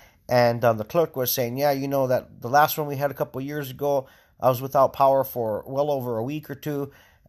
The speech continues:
I'm not, I cannot let that happen again." He's like, "I went out and I bought me a, a two thousand watt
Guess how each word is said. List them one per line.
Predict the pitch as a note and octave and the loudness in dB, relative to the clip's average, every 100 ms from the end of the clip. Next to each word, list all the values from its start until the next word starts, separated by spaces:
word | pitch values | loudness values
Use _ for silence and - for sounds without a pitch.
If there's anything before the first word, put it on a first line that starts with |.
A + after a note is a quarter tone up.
| _ | _
I'm | B2+ D3 | 2 2
not, | D3 A2+ - | 4 0 0
I | B2 | -4
cannot | B2+ C3+ C#3+ A2 | -2 2 2 2
let | C3 | 0
that | B2+ F2+ | 0 0
happen | A#2+ A2 G2+ | 0 -2 -6
again." | G2+ F#2+ F2+ - _ _ | -8 -8 -10 -18 _ _
He's | - A2 | -10 -2
like, | A#2 A2+ | 0 4
"I | |
went | B2 C#3 | 2 2
out | C#3 C#3 | 0 0
and | A#2+ | 0
I | A2 | -2
bought | G#2+ B2+ | 0 0
me | C#3 C3 | 0 -2
a, | A2+ | -2
a | G#2+ A2 G#2 - | -2 -2 -4 -6
two | - | -12
thousand | D#3 D3 C#3 C3 C3 | -2 2 2 2 -4
watt | B2 C3 B2 | 0 2 0